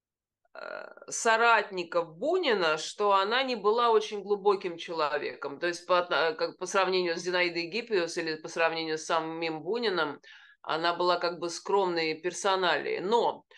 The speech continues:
э, когда вы начинаете читать ее прозу, и когда вы как бы следите за ее, э, жизненным, э, путем, конечно, получается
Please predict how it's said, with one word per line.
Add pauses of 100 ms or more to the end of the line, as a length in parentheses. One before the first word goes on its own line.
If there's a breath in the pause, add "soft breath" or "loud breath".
(240 loud breath)
э,
когда
вы
начинаете
читать
ее
прозу,
и
когда
вы
как
бы
следите
за
ее, (380)
э,
жизненным, (100)
э,
путем,
конечно,
получается